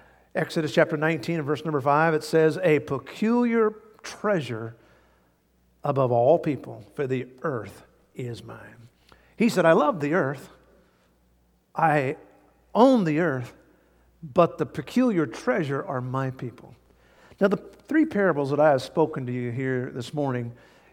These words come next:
each one, there are different little interpretations, but I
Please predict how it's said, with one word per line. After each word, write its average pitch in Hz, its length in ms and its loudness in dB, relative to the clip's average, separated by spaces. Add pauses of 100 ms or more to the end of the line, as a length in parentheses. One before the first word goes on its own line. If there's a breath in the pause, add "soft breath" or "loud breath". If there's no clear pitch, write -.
(120)
each 262 320 -4
one, 160 540 -4
there 170 140 0
are 180 120 0
different 185 400 -4
little 175 180 -2
interpretations, 147 840 -4
but 110 140 -6
I 147 240 0